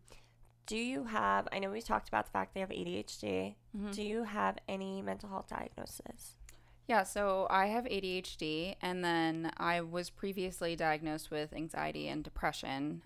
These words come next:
Speaker 2: I have not been to a psychiatrist or,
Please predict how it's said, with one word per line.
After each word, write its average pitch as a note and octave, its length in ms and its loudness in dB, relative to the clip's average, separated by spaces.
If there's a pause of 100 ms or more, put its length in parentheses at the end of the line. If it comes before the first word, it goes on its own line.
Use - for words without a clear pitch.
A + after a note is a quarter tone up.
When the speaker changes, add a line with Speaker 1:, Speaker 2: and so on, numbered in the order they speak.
Speaker 2:
I E3+ 500 0
have F#3 120 -4
not F3+ 280 -2
been E3+ 340 -2 (120)
to E3 580 -2
a D3+ 160 0
psychiatrist D3+ 1200 -2 (100)
or, D3+ 640 0